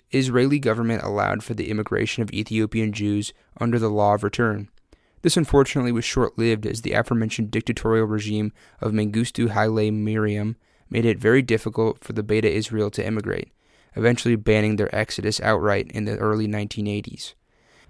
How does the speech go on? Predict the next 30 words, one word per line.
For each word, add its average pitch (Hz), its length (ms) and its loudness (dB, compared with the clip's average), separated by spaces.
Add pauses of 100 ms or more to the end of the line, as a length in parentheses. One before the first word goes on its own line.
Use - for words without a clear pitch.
(140)
This - 200 0
did 170 100 2
not 143 180 0
stop 135 280 2
the 113 100 2
flow 131 360 4
of 110 120 0
the 117 100 2
Beta 110 320 4
Israel 113 380 2
out 110 180 2
of 110 80 0
Ethiopia, 107 760 0
as 110 160 -4
many 131 180 2
would 139 180 2
enter 120 300 -2
Sudan, 107 560 -2
where 110 100 0
they 107 140 2
would 107 120 2
attempt 120 340 -4
to 123 100 -2
illegally 113 500 -2
cross - 460 -2
the 107 80 -2
border 104 340 0
into 101 320 -4
Israel 104 380 -2
through - 220 -10